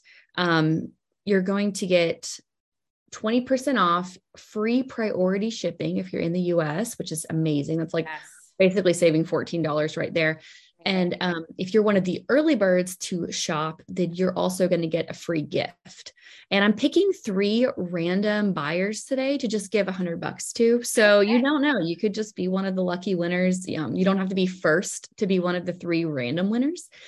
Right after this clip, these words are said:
Speaker 1: And then every planner this year comes in a keepsake box. It comes with gold pins. It comes with a sticker set. You get a digital bundle bonus this year as well, which comes with the Dream Planning Essentials course that walks you through the entire planner. I also teach you, like,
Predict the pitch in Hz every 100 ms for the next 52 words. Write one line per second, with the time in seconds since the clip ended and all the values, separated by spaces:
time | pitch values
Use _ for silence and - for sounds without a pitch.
0 | - - 214 208 190 214 254 254 220 208
1 | 196 185 208 220 - 185 185 190 190 185
2 | 180 180 220 - 202 190 185 185 180 185
3 | - - 190 185 190 - 180 185 - 175
4 | 175 175 - 190 196 202 190 - 180 170
5 | - 170 165 160 - - - _ 196 196
6 | 190 185 185 175 190 196 175 165 - -
7 | 165 175 214 214 220 233 247 254 247 214
8 | 214 196 196 180 185 165 165 180 170 -
9 | 180 180 175 170 175 165 160 185 185 185
10 | 185 180 185 170 180 160 - - 175 214
11 | 240 - - - - - 170 160 - 190
12 | 180 170 165 - 170 175 - 277 262 247
13 | 180 180 185 185 190 185 185 156 139